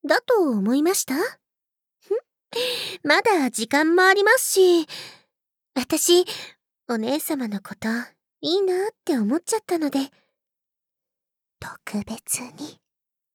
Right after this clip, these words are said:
続きもしません？<laughs> 恥ずかしがりながら即答してくれるなんて、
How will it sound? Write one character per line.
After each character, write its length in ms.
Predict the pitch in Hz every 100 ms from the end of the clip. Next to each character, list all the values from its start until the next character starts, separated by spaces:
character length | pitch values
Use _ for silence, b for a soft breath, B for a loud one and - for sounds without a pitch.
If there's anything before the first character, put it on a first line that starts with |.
| _ _ _ _
続 360 | - - - -
き 140 | -
も 320 | 302 320 320 - _ _ _ _ _ _ _ _ _
し 180 | - 294
ま 140 | 302
せ 140 | - 415
ん？ 20 | 508 _ _ _ _ _ _ _ _ _ _ _ _ _ _ _ _ _ _ _ _ _ _ -
<laughs> 1300 | - 523 - 508 - - 466 539 539 539 523 - -
恥 320 | - 311 277
ず 60 | -
か 140 | -
し 140 | 370 381
が 100 | 370
り 140 | 392
な 100 | 427
が 120 | 440
ら 100 | 359
即 220 | - 277 -
答 200 | 320 370
し 80 |
て 80 | -
く 140 | 381 370
れ 100 | 349
る 100 | 453
な 140 | 427
ん 60 |
て、 100 | 370